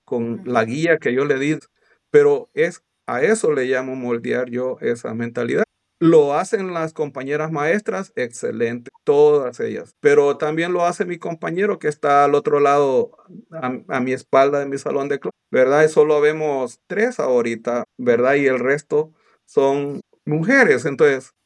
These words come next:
Speaker 1: ¿podemos trabajar con los niños? Sí. Eso sí, respetamos las normas. La norma dice de que de la puerta del baño para allá es problema de cada niño, para maestras y para maestros.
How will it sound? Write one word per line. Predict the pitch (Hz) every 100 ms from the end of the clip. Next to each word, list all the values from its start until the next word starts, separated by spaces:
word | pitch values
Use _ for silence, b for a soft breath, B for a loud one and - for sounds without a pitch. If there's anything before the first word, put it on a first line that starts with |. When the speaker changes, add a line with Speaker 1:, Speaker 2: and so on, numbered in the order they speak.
| _
Speaker 1:
¿podemos | - 147 170 233 240
trabajar | 202 190 196 202
con | 180
los | 175
niños? | 175 208 196 185
Sí. | - 139 117 - _ _
Eso | 120 123 -
sí, | - 240 269
respetamos | - 131 123 - 123 - 117 113 117 117
las | 127 127 131
normas. | 160 156 165 160 107 - _ _ _
La | 110 104
norma | 107 110 120 127
dice | 127 139 175 147 120
de | 110
que | 113
de | 107 107
la | 110
puerta | - 117 117 120 123
del | 127
baño | 120 120 123 127
para | 123 123
allá | 123 123 143 208 _ _
es | 110 120 -
problema | - 120 117 110 117
de | 117
cada | 113 113 113
niño, | 120 170 165 110 -
para | - 123 127
maestras | 113 110 120 156 - 196 226 -
y | - 120
para | 107 101
maestros. | 107 131 220 233 - - -